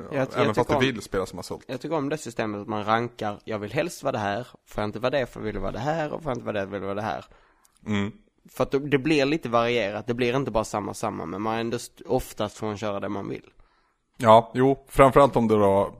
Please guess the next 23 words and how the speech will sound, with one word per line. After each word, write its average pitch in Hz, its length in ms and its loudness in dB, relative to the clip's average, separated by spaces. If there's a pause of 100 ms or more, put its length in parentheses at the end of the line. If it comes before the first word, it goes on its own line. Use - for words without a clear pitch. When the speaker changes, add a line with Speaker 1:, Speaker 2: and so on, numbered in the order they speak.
(120)
Speaker 2:
s-, - 380 -14
spelar 110 400 4
med 92 380 4 (220)
spelare 98 420 -2
som 98 160 -4
det, 95 120 -4 (340)
alltså, 110 220 -8
som 107 180 0
du 107 80 2
känner, 107 300 4
som 101 140 -8
du 101 60 -10
kan 98 140 -8
prata 107 340 2
med 101 140 -6
och 95 80 -10
som 101 120 -12
du 92 80 -16
kan 95 380 -8 (280)
på - 120 -10
förhand 101 560 6
säga 90 220 -6
att - 200 -10